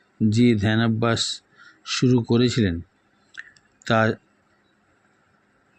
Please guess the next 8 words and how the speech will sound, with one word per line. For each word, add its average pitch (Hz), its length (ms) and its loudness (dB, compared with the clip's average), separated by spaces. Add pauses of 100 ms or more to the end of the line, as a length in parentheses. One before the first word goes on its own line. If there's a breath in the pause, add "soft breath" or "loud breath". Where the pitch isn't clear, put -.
(840)
আজীবন 127 540 4
সার্থকভাবে 113 840 0 (500 loud breath)
বজায় 107 340 2
রেখেছিলেন 104 440 0
নিবেদিতা। 87 580 -4 (480)
অধ্যাত্ম 131 480 0
জীবনের 127 460 2
নিবেদিতা 120 560 2